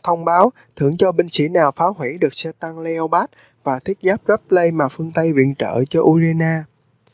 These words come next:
Dựa trên báo cáo từ các chỉ huy Nga trên chiến trường, các khoản thưởng đang được chi trả cho binh sĩ Nga, những người tham gia chiến dịch và phá hủy xe tăng Leopard, thiết giáp do Mỹ và thành viên nato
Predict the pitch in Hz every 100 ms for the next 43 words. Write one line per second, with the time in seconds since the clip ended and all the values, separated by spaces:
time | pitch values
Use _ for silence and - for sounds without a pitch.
0 | _ _ _ _ 139 135 - 170 170 185
1 | - 185 220 - 135 170 202 _ _ -
2 | 139 175 185 175 170 170 165 170 165 190
3 | 214 160 139 117 _ _ _ - - 143
4 | 160 147 - 180 180 151 135 - 165 -
5 | - 143 180 165 165 - 135 165 180 175
6 | 156 _ _ _ 139 156 175 139 156 165
7 | 165 165 190 208 170 - - 127 151 180
8 | 143 143 - 170 165 156 160 165 165 160
9 | 180 - _ - _ - 196 - 196 -
10 | 190 170 131 143 190 160 143 139 160 165
11 | 160 160